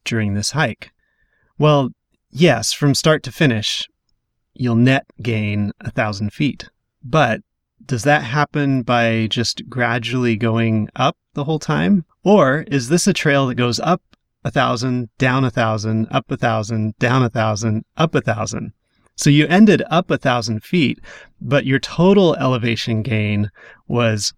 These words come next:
one, two, three thousand feet because you had three thousand feet of up and two thousand feet of down. Well, there's a difference between just going up a thousand feet versus going up, down, up, down, up,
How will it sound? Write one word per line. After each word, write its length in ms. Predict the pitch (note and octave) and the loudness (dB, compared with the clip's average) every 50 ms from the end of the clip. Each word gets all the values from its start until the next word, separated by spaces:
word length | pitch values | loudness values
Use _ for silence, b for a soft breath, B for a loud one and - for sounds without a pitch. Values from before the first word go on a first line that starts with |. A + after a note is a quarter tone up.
| _ - | _ -8
one, 500 | A#2 A2+ A#2 A#2+ A#2+ A#2+ A#2+ A#2+ A#2+ A2 | -4 -2 0 0 2 2 2 0 0 -2
two, 640 | - - - C3 B2 A#2+ A#2+ A#2 A#2 A#2 A2+ A2 | -2 -2 0 2 2 4 4 4 2 2 0 -2
three 380 | - - - - D3 D3 D#3 D3 | -4 -8 -2 2 2 4 4 2
thousand 600 | - D3+ C3+ C3 C3 C3+ B2 G#2+ B2 A2+ G#2+ - | 2 0 0 0 0 -2 -2 -2 -4 -4 -4 -6
feet 500 | - - C#3+ D3+ A#2 - - - - - _ _ _ _ _ _ _ - | -4 -2 -2 -2 -2 -4 -6 -10 -18 -20 _ _ _ _ _ _ _ -6
because 300 | A#2 A#2 A2+ C3 B2+ G#2 | -4 -2 0 0 0 0
you 120 | B2 A#2 | 0 0
had 200 | G#2+ B2 A#2+ A2+ - | 2 0 0 -2 -4
three 220 | - - C#3+ C#3+ | -4 0 0 0
thousand 460 | C#3 - C#3 B2 B2 A#2+ A#2 A2+ G#2 | 2 2 0 -2 -2 -2 -4 -4 -6
feet 240 | - - C3 A#2+ A2 | -4 -2 -2 0 0
of 120 | A2 G2+ - - | -2 -4 -6 -4
up 320 | - C#3+ A#2+ G#2 - _ - _ _ _ - | -4 -4 -4 -4 -8 _ -20 _ _ _ -10
and 200 | C3 A2+ G#2 G2+ | -8 -6 -6 -6
two 180 | - - D3 - | -4 -4 -4 -2
thousand 360 | - B2+ A#2+ A2+ A2 A#2 G#2+ | -2 -2 -2 -2 -4 -6 -8
feet 280 | - - A#2+ G#2+ G#2 - | -6 -4 -4 -4 -4 -6
of 320 | - A2 G#2 G2+ G2+ - _ _ _ _ _ _ _ - | -6 -8 -6 -8 -8 -14 _ _ _ _ _ _ _ -6
down. 480 | B2+ A#2 A2 A2 A2 F#2+ F#2 G#2+ A2 - - _ _ _ _ _ _ - | -4 -4 -4 -6 -8 -10 -12 -12 -14 -16 -18 _ _ _ _ _ _ -8
Well, 320 | - A2 A2+ B2 B2 A2+ - _ - | -4 -2 -2 -2 -4 -6 -12 _ -4
there's 200 | - C3 D3+ D3 | 0 0 2 2
a 80 | D3 B2 | 2 2
difference 600 | B2 D3 - - A#2+ G2 - - - - - - _ _ _ _ | 2 0 -2 -4 -8 -10 -8 -10 -10 -10 -10 -14 _ _ _ _
between 640 | - A2 - - B2+ A#2 A2 A2 G#2+ G#2+ G#2 G#2 G2 - | -12 -10 -6 -2 -2 0 0 0 0 0 -2 -2 -4 -6
just 380 | - - A#2+ A2+ - - - | -6 -4 -2 -2 -2 -4 -4
going 340 | - A#2 A2+ A2 G#2+ G#2 A2 | -4 -4 -2 -2 -2 -2 -4
up 220 | - - B2+ - - | -4 -4 -4 -4 -4
a 60 | A2+ | -6
thousand 420 | - C3 A#2 A2+ G2+ A2 A2 G2+ | -4 -4 -4 -4 -4 -6 -8 -6
feet 280 | - D3 C#3+ B2 A2 - | -2 0 0 0 0 -2
versus 460 | G#2+ A2+ A2 G#2+ - - A#2+ G#2 G2+ | -4 -4 -4 -4 -4 -4 -6 -6 -4
going 380 | - A#2+ A#2 A2+ A2 G#2+ G#2 G#2 b b b b b b | -4 -2 0 0 0 0 -2 -4 b b b b b b
up, 180 | C3+ - _ | -4 -4 _
down, 260 | - B2+ A#2 A2 A2 G#2 | -4 -6 -4 -2 -2 -2
up, 120 | A2 G#2 - _ | -4 -4 -4 _
down, 300 | - A2+ G#2+ A2 G2+ G2+ | -6 -4 -2 -2 -2 -2
up, 100 | A2 - | -4 -6